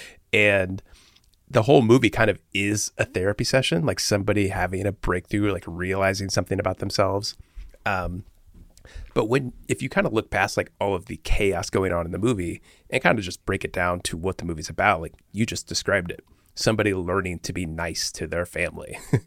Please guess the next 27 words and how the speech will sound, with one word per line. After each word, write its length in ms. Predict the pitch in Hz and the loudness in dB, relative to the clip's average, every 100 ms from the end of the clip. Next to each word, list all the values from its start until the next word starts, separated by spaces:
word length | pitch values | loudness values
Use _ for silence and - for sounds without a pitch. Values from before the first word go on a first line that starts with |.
| - - - | -6 -16 -4
Like, 120 | - 104 | -2 2
something 300 | 156 156 127 | 2 4 2
as 120 | 92 | 2
simple 320 | - 104 113 | -2 2 2
as 100 | 104 | 4
that, 240 | 104 104 | 4 4
that 60 | 98 | 4
you 80 | 95 | -2
don't 180 | 98 - | -4 -2
realize, 360 | 92 92 98 - | -2 0 -2 -4
like, 100 | - - | -10 -6
you 100 | 95 | -4
don't 160 | 95 | -2
do 160 | 101 117 | 0 4
that 180 | 135 139 | 4 6
well, 320 | 147 165 160 - _ - _ - _ _ _ - | 6 4 -2 -10 _ -20 _ -20 _ _ _ -6
like, 160 | 101 - _ _ _ _ - | -6 -6 _ _ _ _ -6
that 180 | 135 | -4
can 140 | - 120 | 0 0
be 240 | 107 101 | 0 -2
monumental 880 | 95 101 101 104 98 95 113 147 117 | -2 -4 -4 -4 -6 -2 -2 0 -2
for 140 | 98 95 | -2 -4
you 120 | 87 | -4
to 100 | 95 | -4
realize 500 | 90 104 95 87 95 | 0 2 2 0 -2
that, 160 | 92 73 | -4 -2
like, 280 | 82 - | -6 -6